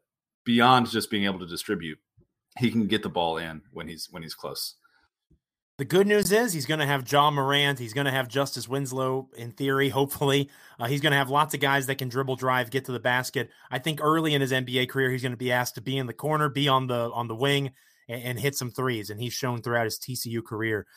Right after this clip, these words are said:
Speaker 2: that he is more than capable of doing that, being a sound defender. He's gonna have an opportunity to grow his game in an organization that clearly values the type of person and the type of player that Desmond Bane is. It's gonna be a beautiful marriage. I'm looking forward to it.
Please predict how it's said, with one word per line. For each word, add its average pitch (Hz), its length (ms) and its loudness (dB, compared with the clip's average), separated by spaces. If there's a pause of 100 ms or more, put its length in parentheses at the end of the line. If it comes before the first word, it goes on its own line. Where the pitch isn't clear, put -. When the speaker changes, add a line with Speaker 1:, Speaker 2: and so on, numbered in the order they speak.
(160)
Speaker 2:
that 117 80 -4
he 120 80 0
is 113 140 -4
more 175 200 4
than 139 100 0
capable 127 360 4
of 113 80 0
doing 127 240 2
that, 123 240 2
being 123 200 0
a 110 40 -4
sound 123 340 0
defender. 117 520 -2 (260)
He's 139 160 2
gonna 143 160 4
have 135 160 4
an 123 80 0
opportunity 127 460 0
to 110 80 -12
grow 139 260 4
his 151 200 2
game 143 340 4
in 117 80 -2
an 110 100 -4
organization 151 840 2 (240)
that 117 160 -8
clearly 196 460 4
values 151 600 4
the 120 80 -2
type 147 380 -2
of 135 100 -14
person 170 380 2
and 135 80 -2
the 117 40 -2
type 143 260 -2
of 139 100 -10
player 120 380 -2 (280)
that 113 140 -8
Desmond 120 380 -2
Bane 113 240 -4
is. 110 180 -6
It's 107 120 -12
gonna 120 120 -4
be 113 300 -2 (180)
a 127 100 2
beautiful 135 440 4
marriage. 117 320 0
I'm 117 140 -2
looking 110 240 -8
forward 120 380 -4
to 120 140 0
it. 113 100 0